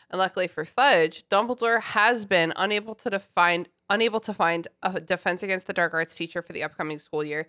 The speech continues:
which is such a shame. If only Dumbledore were the leader of a group of competent people who are working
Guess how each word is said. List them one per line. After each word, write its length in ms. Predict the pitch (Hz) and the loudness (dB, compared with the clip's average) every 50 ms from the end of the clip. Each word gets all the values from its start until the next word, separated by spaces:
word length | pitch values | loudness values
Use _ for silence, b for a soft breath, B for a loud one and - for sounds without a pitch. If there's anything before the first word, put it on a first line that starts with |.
| _ _ _ _ _ _ _ | _ _ _ _ _ _ _
which 300 | - 185 180 170 170 - - | -2 0 0 0 0 -4 -12
is 180 | - 165 160 165 | -12 -12 -12 -12
such 500 | - - - 220 214 233 220 180 - - | -14 -10 -4 0 2 2 2 0 0 -4
a 120 | - 196 | -6 -6
shame. 580 | 185 - - 226 262 311 175 143 135 - 202 196 b b b b b b | -6 -2 0 0 2 2 0 -2 -6 -10 -14 -18 b b b b b b
If 140 | _ 185 - - | _ -12 -6 -4
only 280 | 202 226 247 254 277 285 | -4 -2 -2 -2 -4 -4
Dumbledore 480 | 240 240 214 208 202 202 208 196 196 190 | -2 -4 -4 -4 -4 -4 -2 -2 -2 0
were 120 | 185 180 | -2 0
the 100 | 175 170 | 0 0
leader 320 | 165 170 190 196 208 208 | 0 0 -2 0 0 0
of 220 | 190 - 190 165 170 | 2 0 0 -2 -2
a 40 | 151 | -6
group 300 | - 190 202 214 - - | -2 -2 -4 -4 -4 -8
of 120 | - - | -14 -14
competent 560 | - - 202 190 202 202 247 - - 247 233 - | -6 -2 0 0 0 0 -4 -4 -4 -4 -6 -6
people 380 | - 202 185 - - 185 180 | -8 -10 -8 -4 -4 -4 -2
who 120 | 165 185 156 | 0 0 0
are 140 | 147 147 | 0 0
working 500 | 151 147 160 175 180 - 240 240 240 240 | -2 -2 -2 -2 -2 -2 -4 -2 -2 -4